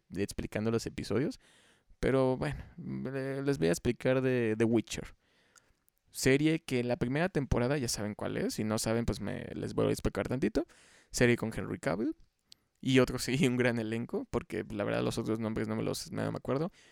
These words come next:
pero creo que el principal, que es Henry Cavill, ya todos lo conocen, güey mamadísimo, las mujeres lo aman,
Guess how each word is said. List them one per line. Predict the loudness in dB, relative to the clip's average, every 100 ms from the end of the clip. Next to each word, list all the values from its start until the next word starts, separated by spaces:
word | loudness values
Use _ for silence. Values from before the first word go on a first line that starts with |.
| _ _
pero | 4 4
creo | 4 0
que | 2
el | 0 0 -4
principal, | -6 -6 -4 -4 -4
que | -6
es | -6
Henry | -4 -4 -2
Cavill, | 0 2
ya | 0
todos | 0 0 0
lo | -2
conocen, | -4 -4 -2 -2
güey | 0 -2
mamadísimo, | -2 -4 -2 -4 -4 -2 -2 -4 -6
las | -6 -6
mujeres | -6 -6 -2
lo | 0
aman, | 0 -2